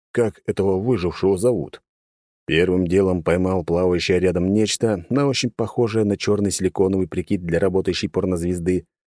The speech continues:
и приляпал его к трещине на стене. Его тут же намертво присосало, и утекание кислорода резко уменьшилось. Правда, теплее от этого не стало, так что надо шевелиться. Теперь браслеты. На правой руке цепочку порвало во время удара.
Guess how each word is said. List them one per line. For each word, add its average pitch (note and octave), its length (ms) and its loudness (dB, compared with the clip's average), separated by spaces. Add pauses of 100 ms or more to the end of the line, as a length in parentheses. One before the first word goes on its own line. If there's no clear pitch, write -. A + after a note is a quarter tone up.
(120)
и B2 100 0
приляпал C#3 460 0
его B2+ 140 2
к - 80 -20
трещине G#2+ 420 0
на F#2+ 80 0
стене. A#2 560 -2 (360)
Его F2 260 2
тут F#2+ 240 0
же F2 100 -2
намертво F2 360 -2
присосало, E2+ 680 -2 (300)
и A#2 60 0
утекание G#2+ 420 0
кислорода F#2 560 0
резко G2 320 0
уменьшилось. G#2 600 -2 (520)
Правда, A2+ 320 0
теплее A2+ 460 0
от A2 100 -2
этого A2 200 0
не A2+ 120 0
стало, F2 580 -2 (200)
так D2+ 180 -2
что - 160 -2
надо F#2 240 -2
шевелиться. D#2 800 -2 (1040)
Теперь B2 480 2
браслеты. A#2+ 760 -2 (400)
На D#2+ 220 -2
правой F2 300 0
руке G2+ 400 0
цепочку E2+ 500 -4
порвало E2+ 480 0
во F2 100 0
время F2+ 300 -2
удара. G2 420 0